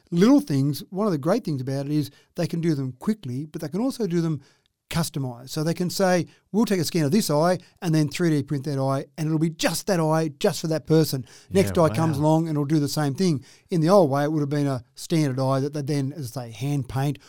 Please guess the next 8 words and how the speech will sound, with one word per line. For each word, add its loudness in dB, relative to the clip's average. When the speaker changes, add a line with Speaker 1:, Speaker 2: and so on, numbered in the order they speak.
Speaker 1:
or -6
try 0
and 2
get 0
as 0
close 6
as 4
possible 4